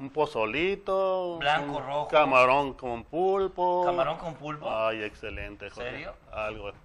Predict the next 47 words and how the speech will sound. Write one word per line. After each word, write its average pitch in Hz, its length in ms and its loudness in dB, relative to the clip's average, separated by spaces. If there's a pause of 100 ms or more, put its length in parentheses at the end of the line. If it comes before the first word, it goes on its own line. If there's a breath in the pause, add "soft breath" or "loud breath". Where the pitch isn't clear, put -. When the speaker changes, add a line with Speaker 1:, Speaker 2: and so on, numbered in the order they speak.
(240)
Speaker 2:
No 151 100 -6
Speaker 1:
algo 123 160 -4
Speaker 2:
todo 175 140 -4
el 165 60 -6
Speaker 1:
de - 60 -4
Speaker 2:
mundo - 180 -8
se - 140 -10
le 127 100 -12
da 131 140 -6
lo 139 100 -6
de 131 120 -10
la 117 120 -10
cocina, 120 520 -16
¿verdad? 123 260 -10
La 127 60 -6
Speaker 1:
No, 139 140 -6
Speaker 2:
preparación. 151 380 0
Speaker 1:
mira, 151 200 -2
te, 135 160 -4 (160)
tengo 160 260 -6
muy, 185 300 -2
muy, 170 600 -4
de 156 80 -4
este, 160 380 -4
te, 123 340 -6
cabe 156 180 0
mencionar 143 580 -4 (440 soft breath)
que 127 240 2
mi 117 240 -6
esposa, 127 440 -6
mi 120 140 -10
esposa 151 640 -6 (340)
saca 127 380 -6
a, 127 100 -6
de 110 80 -8
este, 113 180 -10
a, 120 140 -2 (160)
a 110 140 -4
mi 107 180 -10
linda 110 460 -6 (140)
suegra 123 280 0
también, 127 440 -4
Speaker 2:
Ujú. 117 420 -16
Speaker 1:
que 131 500 6
tienen 180 400 -4
un 185 180 -2
sazón, 165 600 0